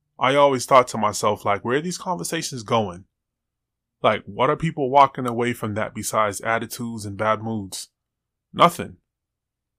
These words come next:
There's no benefit when it comes to having conversations like that, right? Just insulting each other back and forth, left to right. You know? What happened to each one teach one? Even though that's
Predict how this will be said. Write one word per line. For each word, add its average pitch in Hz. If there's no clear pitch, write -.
There's 110
no 127
benefit 127
when 107
it 104
comes 147
to 117
having 98
conversations 101
like 101
that, 95
right? 110
Just -
insulting 120
each 117
other 123
back 110
and 131
forth, 123
left -
to 123
right. 120
You 98
know? 135
What 107
happened 143
to -
each 160
one 156
teach 185
one? 107
Even 127
though 120
that's -